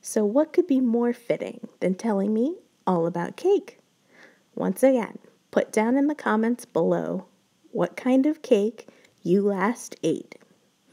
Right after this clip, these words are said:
and you could win yourself a brand new fig leaves pad.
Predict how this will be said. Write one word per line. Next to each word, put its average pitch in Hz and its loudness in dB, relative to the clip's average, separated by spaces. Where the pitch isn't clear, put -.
and 180 0
you 185 2
could 190 -8
win 175 2
yourself 180 -2
a 170 0
brand 185 0
new 190 2
fig 170 0
leaves 165 -2
pad. 330 -4